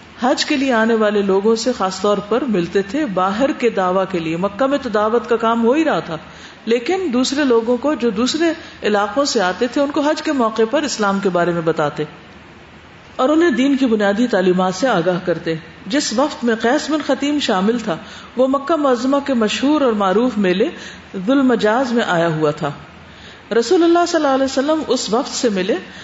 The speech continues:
آپ نے قیس کے سامنے اسلامی تعلیمات کو پیش کیا۔ اس نے توجہ سے آپ کی باتیں سنی، کہا کہ آپ بہت اچھے دین کی دعوت دے رہے ہیں، آپ مجھے کچھ دیر مہلت دیں، ابھی مجھے کچھ ٹائم چاہیے۔ بہت سے لوگ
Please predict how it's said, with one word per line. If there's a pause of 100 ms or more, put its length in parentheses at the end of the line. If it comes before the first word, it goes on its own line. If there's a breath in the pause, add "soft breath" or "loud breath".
(200 loud breath)
آپ
نے
قیس
کے
سامنے
اسلامی
تعلیمات
کو
پیش
کیا۔ (440 loud breath)
اس
نے
توجہ
سے
آپ
کی
باتیں
سنی، (360 loud breath)
کہا
کہ
آپ
بہت
اچھے
دین
کی
دعوت
دے
رہے
ہیں، (500 loud breath)
آپ
مجھے
کچھ
دیر
مہلت
دیں،
ابھی
مجھے
کچھ
ٹائم
چاہیے۔ (1040)
بہت
سے
لوگ